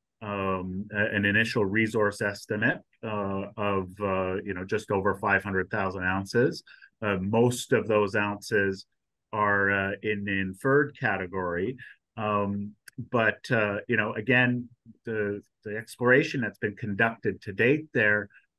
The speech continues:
uh, has really only scratched the surface, you know, with drilling down to only seventy, eighty meters.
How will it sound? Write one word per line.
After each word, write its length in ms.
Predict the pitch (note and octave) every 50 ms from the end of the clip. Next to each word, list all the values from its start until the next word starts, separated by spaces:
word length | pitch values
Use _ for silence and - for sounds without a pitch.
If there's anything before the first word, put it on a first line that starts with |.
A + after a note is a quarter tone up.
| _ -
uh, 260 | G#2+ G#2+ G#2+ A2 A#2
has 220 | A2+ A#2+ A2+ A#2+
really 340 | C3+ D3+ D#3+ D#3 D#3 D3 C3+
only 280 | B2+ B2+ B2 B2 A#2+ A2+
scratched 520 | - - - B2+ A2+ G#2+ G#2+ - - -
the 60 | G#2+
surface, 640 | - - - B2+ A#2 A2+ - - C#2 - - - -
you 120 | A2+ G2+
know, 120 | F#2+ F#2 F#2+
with 240 | G2 G#2+ G2+ F#2 G2
drilling 480 | F#2+ G#2+ A2+ A2+ A2+ A2+ G#2+ G#2+ G#2
down 380 | G2+ G2+ G#2 G#2 G#2+ G#2+ G#2 F#2+
to 100 | G#2+ G#2
only 400 | G2+ G#2 G#2+ G#2 G#2 G2+ G2 F#2+
seventy, 720 | - - - G#2 G2 G2 G2 G2 G2 G2+ G2 G2 G2 G2 G2
eighty 300 | G2+ G2+ G2 G2 F#2+ F#2
meters. 600 | G2+ A2+ A#2+ B2 A2+ G#2 F#2+ F#2+ G2 G#2 -